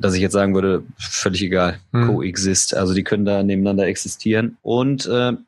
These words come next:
Speaker 1: zumal es ja auch nur ein drei X Spiel ist, weil Exploren musst du da nichts mehr, da ist die Karte ja schon komplett erschlossen
Speaker 2: Mhm.
Speaker 1: letztlich, ne? Hast du Verbotene Welten gespielt schon mal?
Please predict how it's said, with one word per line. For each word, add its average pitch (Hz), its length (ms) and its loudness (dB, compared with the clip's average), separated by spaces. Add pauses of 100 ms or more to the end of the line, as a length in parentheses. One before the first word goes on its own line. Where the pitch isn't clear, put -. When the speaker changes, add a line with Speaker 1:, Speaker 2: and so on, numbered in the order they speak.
(100)
Speaker 1:
zumal 117 320 0
es - 80 -2
ja 127 80 4
auch 135 40 2
nur 131 120 2
ein - 20 -2
drei 131 240 0
X 135 260 -2
Spiel 123 260 2
ist, 135 180 -2
weil 113 280 2
Exploren 117 540 0
musst 120 220 0
du 127 40 0
da 123 120 4
nichts 123 180 0
mehr, 123 220 2
da 110 100 4
ist 117 160 -2
die 107 60 -2
Karte 107 260 0
ja 101 60 2
schon 98 160 0
komplett - 280 0
erschlossen 113 420 0
Speaker 2:
Mhm. 123 40 0
Speaker 1:
letztlich, 101 300 -6
ne? 107 180 -2 (340)
Hast - 160 -2
du 147 60 2
Verbotene 110 400 2
Welten 98 220 0
gespielt 113 340 0
schon 107 120 0
mal? 135 120 2